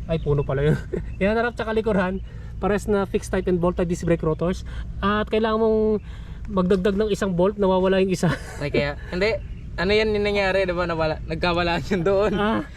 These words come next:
Speaker 1: nilipat mo
Speaker 2: Nilagay,
Speaker 1: dito?
Speaker 2: nilipat ko kasi mas alalay ako doon sa likod kasi.
Speaker 1: Ah, pero maganda, bili ka ng ano, ka-size niyan para
Speaker 2: Opo.
Speaker 1: safe na safe. So, Idol, ah, Jose Marie, magkano yung total cost nito ngayon? Ah, rigid M T B mo?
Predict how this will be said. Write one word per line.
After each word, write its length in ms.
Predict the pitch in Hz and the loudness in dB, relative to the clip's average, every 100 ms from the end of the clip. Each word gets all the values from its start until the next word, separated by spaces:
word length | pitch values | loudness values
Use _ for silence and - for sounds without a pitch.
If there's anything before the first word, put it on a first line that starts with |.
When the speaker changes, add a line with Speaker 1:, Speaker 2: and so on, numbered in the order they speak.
| - - | -8 2
Speaker 1:
nilipat 320 | 202 185 220 | 4 4 4
mo 80 | 214 | 4
Speaker 2:
Nilagay, 80 | 214 | 4
Speaker 1:
dito? 160 | 196 214 | 4 4
Speaker 2:
nilipat 160 | 180 | 2
ko 160 | 208 180 | -2 -2
kasi 160 | 180 | -2
mas 240 | 202 180 - 180 | -4 -4 -6 -4
alalay 320 | 180 170 180 | 0 0 0
ako 160 | 165 | 0
doon 140 | 170 165 | -2 -4
sa 80 | 156 | -4
likod 240 | 160 156 | -4 -4
kasi. 80 | 143 | 0
Speaker 1:
Ah, 560 | 147 156 175 185 196 - - - | 2 2 2 2 0 -2 -10 -8
pero 160 | 180 196 | -2 0
maganda, 240 | 196 208 | 2 2
bili 160 | 185 180 | 2 2
ka 160 | 185 | 2
ng 160 | 180 180 | 0 0
ano, 240 | 185 170 - - - | -2 -4 -8 -10 -6
ka-size 400 | 170 180 - 175 | -2 -2 0 0
niyan 160 | 165 143 - | 0 -2 -4
para 400 | 151 156 156 156 | -2 0 0 0
Speaker 2:
Opo. 80 | 190 | 0
Speaker 1:
safe 160 | 165 | 0
na 80 | 165 | 0
safe. 240 | 165 151 - - - | 0 -2 -4 -8 -4
So, 320 | - 208 214 | 2 2 2
Idol, 400 | 208 220 226 220 | 0 2 2 2
ah, 320 | 208 208 202 190 - - - - - - - - - - | 2 0 0 -4 -10 -12 -10 -8 -8 -8 -8 -8 -8 2
Jose 240 | 180 240 220 | 4 6 4
Marie, 320 | 220 233 185 | 6 4 4
magkano 320 | 180 180 208 208 | 2 0 2 4
yung 160 | 208 202 | 4 2
total 320 | 196 190 190 - - | 0 0 -2 -4 -2
cost 240 | 185 170 196 | 0 0 0
nito 160 | 180 | 2
ngayon? 320 | 175 165 156 147 151 190 | 2 2 2 0 -2 0
Ah, 240 | 170 156 | 2 4
rigid 240 | 180 175 190 | 4 4 2
M 160 | 170 | 2
T 160 | 165 156 | 0 0
B 160 | 135 | 0
mo? 80 | 117 | -4